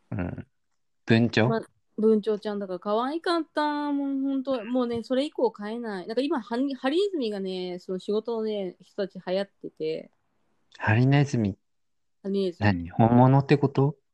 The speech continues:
Speaker 2: もう当たり前じゃん、本物よ。
Speaker 1: 本物？
Speaker 2: 本物よ。
Speaker 1: え、別にサンリオのキャラクターとかじゃなくて？
Speaker 2: じゃない、じゃない、じゃない。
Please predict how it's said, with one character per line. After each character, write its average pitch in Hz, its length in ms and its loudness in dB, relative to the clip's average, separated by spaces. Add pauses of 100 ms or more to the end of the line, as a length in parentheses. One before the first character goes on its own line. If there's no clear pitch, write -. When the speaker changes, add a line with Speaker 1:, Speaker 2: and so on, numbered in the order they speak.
(100)
Speaker 2:
も 156 100 -6
う 151 60 -10
当 - 80 -20
た - 60 -18
り 202 80 2
前 330 120 4
じ 311 60 0
ゃ 254 40 2
ん、 208 40 -2
本 190 180 -2
物 294 220 0
よ。 214 240 -2 (240)
Speaker 1:
本 190 100 2
物？ 185 320 6 (360)
Speaker 2:
本 233 140 4
物 302 200 4
よ。 190 220 -2 (300)
Speaker 1:
え、 147 100 6
別 139 280 6
に 143 60 2
サ 147 200 4
ン 160 100 8
リ 160 100 10
オ 160 80 8
の 160 140 4
キ - 120 -2
ャ 151 40 6
ラ 156 120 8
ク - 100 -4
タ 143 120 6
ー 127 40 2
と 110 100 4
か 101 100 6
じ 95 60 6
ゃ 95 40 6
な 95 140 4
く - 120 -12
て？ - 300 -4
Speaker 2:
じ 196 100 0
ゃ 240 40 4
な 262 80 4
い、 233 60 2
じ 214 60 2
ゃ - 20 0
な 202 120 -2
い、 196 40 -4
じ 190 80 -4
ゃ 185 40 -6
な 165 200 -12
い。 - 60 -20